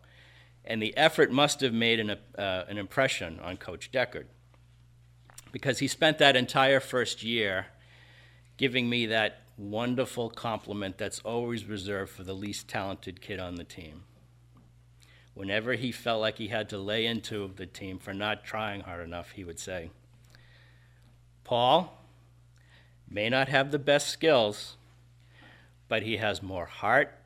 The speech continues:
and he tries harder than anybody else on this team.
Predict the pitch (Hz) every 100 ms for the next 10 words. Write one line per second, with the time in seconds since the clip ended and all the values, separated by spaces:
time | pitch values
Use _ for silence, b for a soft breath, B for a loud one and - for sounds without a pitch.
0 | _ - 107 107 - 117 107 - 110 104
1 | 107 98 95 - 131 147 135 139 127 127
2 | 120 110 - 117 110 107 - - 117 92
3 | 80